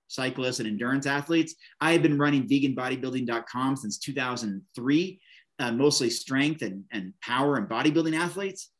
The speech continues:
Man, what a, what a collaboration here. And so I flew out to the East Coast. Um, he didn't know what I was meeting him about, <laughs> but I flew out to the East Coast.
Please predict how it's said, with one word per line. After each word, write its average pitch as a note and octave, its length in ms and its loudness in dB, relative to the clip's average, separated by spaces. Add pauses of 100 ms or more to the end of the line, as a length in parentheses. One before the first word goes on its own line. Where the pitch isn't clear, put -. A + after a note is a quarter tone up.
(320)
Man, D#3 320 4
what F3 180 8
a, B2 280 2 (340)
what F3 220 6
a F#3 40 4
collaboration D#3 760 2
here. G2+ 340 -10 (520)
And D#3 160 4
so D3+ 360 2
I D3 120 2
flew E3 300 8
out D#3 180 0
to D3+ 60 -6
the D#3 160 0
East D#3 160 0
Coast. F3 460 -6 (200)
Um, A#2+ 420 -4 (320)
he D3 140 4
didn't D#3 160 0
know D3+ 160 4
what C#3+ 180 4
I C#3 80 0
was C3+ 140 0
meeting E3 240 6
him B2 140 -2
about, A2 360 -4 (520)
<laughs> G#3 440 -8
but D#3 180 4
I D3 80 8
flew E3+ 280 4
out E3+ 180 2
to D#3 60 -6
the D3+ 160 -2
East D#3+ 200 0
Coast. B2 500 -2